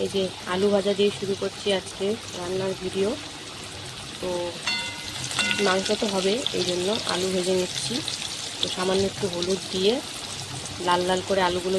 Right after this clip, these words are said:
ভেজে নেব। আর এদিকে দেখো, ভাত হচ্ছে প্রায় নামানোর দিকে। তো চলো, আলুটা লাল লাল করে ভাজা হোক, তারপরে কি করি তোমাদের সাথে শেয়ার করব। তো সঙ্গে থাকো,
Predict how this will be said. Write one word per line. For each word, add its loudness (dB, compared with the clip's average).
ভেজে -2
নেব। 0
আর -2
এদিকে 0
দেখো, 2
ভাত -6
হচ্ছে -2
প্রায় 0
নামানোর -2
দিকে। -4
তো -4
চলো, 4
আলুটা 2
লাল 2
লাল 2
করে 2
ভাজা -2
হোক, 0
তারপরে -2
কি -4
করি 0
তোমাদের -2
সাথে -8
শেয়ার 0
করব। -2
তো -6
সঙ্গে 0
থাকো, 0